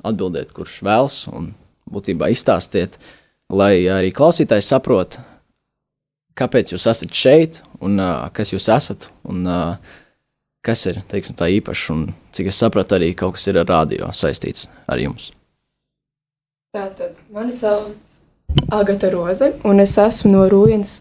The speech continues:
Speaker 2: vidusskolas, nu, Rūjens jauniešu centra, drīzāk tā teikt, var teikt. Un mēs esam saistībā ar projektu Rūjens radio. Mēs uzsākām Rūjena radio,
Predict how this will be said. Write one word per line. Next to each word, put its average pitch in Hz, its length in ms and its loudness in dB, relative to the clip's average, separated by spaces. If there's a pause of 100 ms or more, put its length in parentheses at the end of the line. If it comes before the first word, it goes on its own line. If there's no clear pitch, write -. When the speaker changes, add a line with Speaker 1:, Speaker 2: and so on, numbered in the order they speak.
(140)
Speaker 2:
vidusskolas, 220 760 -4
nu, 254 120 4 (240)
Rūjens 262 340 6
jauniešu 185 380 2
centra, 185 320 0
drīzāk 180 340 -2
tā 170 180 -6
teikt, 254 380 0
var 240 160 -2
teikt. 247 380 2 (840)
Un 214 180 6
mēs 240 320 6
esam 220 420 2
saistībā 214 460 4
ar 190 80 -2
projektu 208 640 0 (380)
Rūjens 196 420 -2
radio. 202 460 0 (260)
Mēs 202 500 0
uzsākām 196 600 -2
Rūjena 190 640 2
radio, 226 640 -2